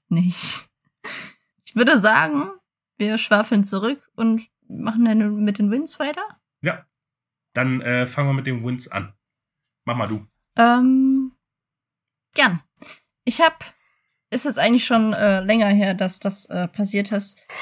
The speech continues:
Speaker 1: Und zwar haben wir, wisst ihr gar nicht, aber wir haben die Folge vor der Feuer von Firn Special Edition.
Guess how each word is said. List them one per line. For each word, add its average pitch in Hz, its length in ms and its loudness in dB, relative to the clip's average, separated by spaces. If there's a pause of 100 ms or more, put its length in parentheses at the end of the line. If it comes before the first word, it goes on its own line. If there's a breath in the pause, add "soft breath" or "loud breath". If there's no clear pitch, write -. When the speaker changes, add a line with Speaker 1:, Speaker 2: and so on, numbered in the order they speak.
(320 loud breath)
Speaker 1:
Und 208 160 -4
zwar 196 440 0
haben 247 240 4
wir, 240 640 0
wisst - 500 -4
ihr 190 80 4
gar 180 180 4
nicht, 220 240 0
aber 190 380 2
wir 185 160 4
haben 202 300 4
die 180 540 2
Folge 269 520 0
vor 226 380 2
der 196 300 0
Feuer 190 320 -2
von 196 180 0
Firn 190 560 0
Special 196 440 0
Edition. 175 540 -2